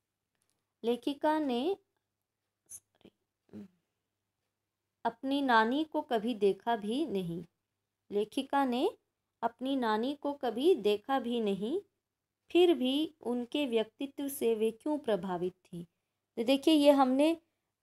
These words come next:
जब चैप्टर पढ़ा है तो हर, अ,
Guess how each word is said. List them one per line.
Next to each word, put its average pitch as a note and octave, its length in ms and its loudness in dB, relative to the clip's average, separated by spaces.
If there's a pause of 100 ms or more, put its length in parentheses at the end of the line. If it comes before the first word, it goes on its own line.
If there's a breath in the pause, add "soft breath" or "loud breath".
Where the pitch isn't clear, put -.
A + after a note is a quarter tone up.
(680)
जब C4 200 0
चैप्टर C4+ 340 2
पढ़ा C#4 320 4
है E4+ 240 0 (360)
तो A#3 120 -4
हर, B3 220 8
अ, A3 680 4